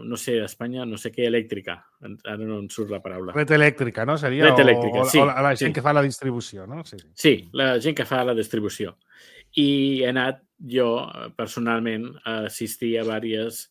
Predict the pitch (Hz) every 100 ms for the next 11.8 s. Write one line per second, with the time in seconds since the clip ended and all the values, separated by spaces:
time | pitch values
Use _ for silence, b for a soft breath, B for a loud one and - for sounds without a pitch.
0 | b b _ 120 110 107 - 110 107 107
1 | - 123 117 110 - 120 - 113 110 110
2 | 110 104 - 139 135 135 b b b 120
3 | 113 110 107 - _ 107 107 _ 120 113
4 | 113 120 113 107 117 117 113 107 - 127
5 | 104 98 101 98 110 107 113 120 107 123
6 | b b _ 117 107 123 123 131 127 120
7 | 123 - _ _ 139 110 110 113 117 117
8 | 117 113 110 110 107 107 101 104 117 117
9 | 113 107 110 110 110 101 107 101 135 147
10 | 143 143 139 b b _ 113 113 107 113
11 | 120 113 107 113 107 117 107